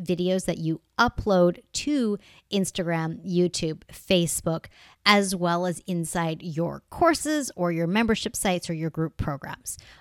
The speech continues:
Okay, so you're creating produced videos in this case. You can still use Zoom to create those.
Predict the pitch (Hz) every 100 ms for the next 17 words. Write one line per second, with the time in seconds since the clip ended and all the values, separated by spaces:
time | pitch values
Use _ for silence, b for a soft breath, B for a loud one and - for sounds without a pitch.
0 | - 175 202 202 220 214 - 247 220 226
1 | 226 208 - - 233 180 185 180 - -
2 | - 185 156 147 147 147 - 190 156 151
3 | - - 139 - - B B B 254 254
4 | 240 - - 240 226 220 226 220 175 185
5 | 175 160 175 - 214 - - 175 156 151
6 | _ - -